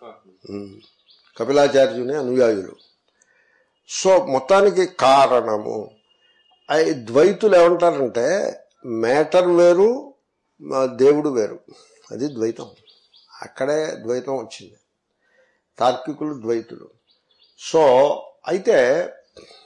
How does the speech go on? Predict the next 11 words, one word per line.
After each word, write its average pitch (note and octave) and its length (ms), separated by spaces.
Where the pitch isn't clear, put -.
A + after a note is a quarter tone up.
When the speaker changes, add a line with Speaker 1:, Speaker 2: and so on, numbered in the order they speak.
Speaker 2:
ఇదంతా A#2 340
కూడా C#3+ 240
క్లాసికల్ C#3 680
ఫిజిక్స్ C3+ 440
లానే D3 340
పోలి C#3+ 300
ఉంటుంది, B2+ 680
న్యూటోనియన్ C#3+ 560
ఫిజిక్స్ C#3 400
మోడల్లో C3 460
ఉంటుంది. A2+ 400